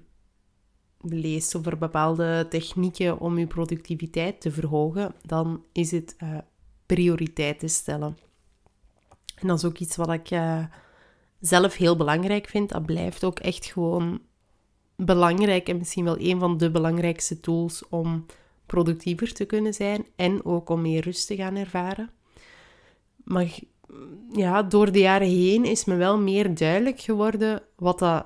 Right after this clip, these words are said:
enerzijds een prioriteit zou mogen zijn, maar ook dat er maar weinig prioriteiten moeten zijn. Zo merk ik vaak dat vrije tijd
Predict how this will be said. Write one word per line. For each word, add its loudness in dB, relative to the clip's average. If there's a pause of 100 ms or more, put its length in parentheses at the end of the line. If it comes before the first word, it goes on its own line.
(120)
enerzijds -2
een -2
prioriteit -2
zou -2
mogen 2
zijn, -2 (1300)
maar 4
ook 0
dat -2
er 2
maar 4
weinig 2
prioriteiten -2 (140)
moeten 2 (160)
zijn. -4 (1300)
Zo 2
merk 0
ik -4
vaak -2
dat -2 (280)
vrije 0
tijd -6